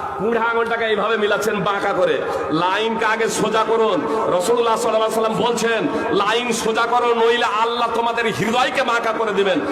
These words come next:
হৃদয়কে বাঁকা করে দিবেন। আল্লাহ রাসূল সাল্লাল্লাহু আলাইহি সাল্লাম আগে পুরো লাইন সোজা করতেন। সুপ্রিয় ভাই এবং বোন, পাকে গোড়ালির সাথে গোড়ালি মিলিয়ে দিতে হবে পুরো।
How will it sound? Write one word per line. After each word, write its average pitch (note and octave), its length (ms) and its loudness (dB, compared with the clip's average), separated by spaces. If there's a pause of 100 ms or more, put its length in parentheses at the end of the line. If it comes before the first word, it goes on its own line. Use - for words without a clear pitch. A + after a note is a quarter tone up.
(220)
হৃদয়কে C#4 520 2
বাঁকা B3+ 380 0
করে A#3+ 120 0
দিবেন। A3+ 240 2 (340)
আল্লাহ A3 180 0
রাসূল A3+ 220 0
সাল্লাল্লাহু A3 400 0
আলাইহি - 0 -
সাল্লাম G#3+ 120 0
আগে G#3+ 140 0 (100)
পুরো A3+ 160 2 (140)
লাইন A3+ 220 0
সোজা A3 260 -2
করতেন। A3 340 0 (240)
সুপ্রিয় A3 420 0
ভাই G#3 220 0
এবং G#3 180 -2
বোন, G3+ 180 0 (260)
পাকে A3+ 400 0
গোড়ালির A3 300 0
সাথে A3+ 200 -2
গোড়ালি A3 400 0
মিলিয়ে A3+ 340 2
দিতে A3+ 220 0
হবে A3 220 2
পুরো। A#3 260 2